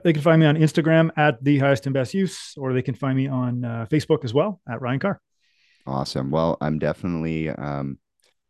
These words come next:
Speaker 2: definitely gonna check that book out because I s-, I saw that you had released it, um, but it did, you know, did slip my mind. I'm definitely gonna t-, take a look at that book
Speaker 1: <laughs>
Speaker 2: because that's been your, uh, motto and your mantra for a long time, and it's really served you well. And I think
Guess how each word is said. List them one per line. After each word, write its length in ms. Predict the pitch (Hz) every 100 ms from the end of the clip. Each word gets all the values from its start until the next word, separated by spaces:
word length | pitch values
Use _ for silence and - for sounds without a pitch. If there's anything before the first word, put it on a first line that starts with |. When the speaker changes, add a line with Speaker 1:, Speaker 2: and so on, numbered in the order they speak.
| _ -
Speaker 2:
definitely 360 | 78 - 80 71
gonna 200 | 78 73
check 260 | 80 76
that 180 | 76 71
book 220 | 78 69
out 160 | 69 67
because 380 | 73 78 69 - -
I 80 |
s-, 160 | 73 -
I 60 | 98
saw 300 | - 101 104
that 140 | 107
you 180 | 87 92
had 120 | 87
released 500 | 78 82 76 82 - 107
it, 160 | 104 _ _ _ _ _
um, 400 | 131 69 69 67 - -
but 80 | 78
it 80 | 71
did, 340 | 80 78 71 _
you 140 | 80 71
know, 140 | 73 -
did 180 | 78 73
slip 260 | - 80
my 120 | 73 71
mind. 320 | 71 73 69
I'm 100 | 71
definitely 300 | 76 - 71
gonna 180 | 69 69
t-, 140 | - -
take 200 | 69 73
a 40 |
look 180 | 71 -
at 60 |
that 180 | - 62
book 180 | 69 65
Speaker 1:
<laughs> 40 | -
Speaker 2:
because 360 | 67 127 143 - _ _ _ _ _
that's 200 | 73 73
been 180 | - 80
your, 320 | 80 78 76
uh, 220 | 69 69 64
motto 580 | 78 71 71 78 80 80
and 120 | 71
your 100 | 69
mantra 400 | 69 71 73 80
for 120 | -
a 40 | 69
long 220 | 69 73
time, 360 | 67 65 71 73
and 120 | 67
it's 160 | 65 80
really 140 | 76
served 340 | - 76 69
you 80 | 69
well. 300 | 64 71 78
And 100 | 73
I 60 | 69
think 300 | 73 73